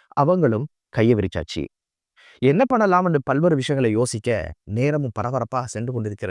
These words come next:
நேரத்துல தான் இவளுக்கு முன்னால் இருக்கிற பிரச்சனை என்ன அப்படின்னு பாத்தீங்கன்னா, இவ இளம் சட்டத்தரணி, சட்டத்துறையில வந்து இவருடைய எதிர்காலம், அதே போல இந்த மாவட்டத்தினுடைய,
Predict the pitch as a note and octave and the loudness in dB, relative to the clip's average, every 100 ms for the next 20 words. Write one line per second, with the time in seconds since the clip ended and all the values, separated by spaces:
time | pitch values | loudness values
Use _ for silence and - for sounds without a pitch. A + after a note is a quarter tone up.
0 | D#2+ E2 A#2+ C3 - E2+ D#2+ E2 E2 F3+ | -6 -4 -2 -2 -6 -10 -10 -6 0 2
1 | B3+ C#4 C#4 C4 B3 A3+ G#3+ G3+ G3+ G3+ | 2 0 0 2 2 2 2 0 0 0
2 | G3 F#3+ D3+ E3+ D3+ C#3+ B2+ A#2 G#2 G2+ | 0 0 0 -2 0 -4 -4 -2 -4 -6
3 | _ _ - A#3+ C#4 A3+ G3+ F3 D#3 D#3 | _ _ 0 2 4 2 0 -2 -2 -2
4 | C#3+ B2+ C3+ D3+ _ _ _ _ _ _ | -2 0 -2 -4 _ _ _ _ _ _
5 | - F3+ C4+ B3+ A3+ G#3 F3+ D#3+ D3 D#3 | -8 -4 -2 0 2 4 4 2 0 0
6 | C#3+ B2+ A2+ A2+ D3+ F3 D3+ B2 A2 A2 | 2 2 2 2 0 0 -2 -2 -6 -8
7 | - _ _ - F3+ B3 B3+ A3+ D#3+ D#3 | -16 _ _ -8 -4 -2 0 0 0 0
8 | A3 - _ _ D#3+ F3+ C4 C4 A#3+ B3 | -6 -12 _ _ -2 0 0 0 0 0
9 | A3 G3+ A3 F#3+ E3+ | -2 0 2 2 2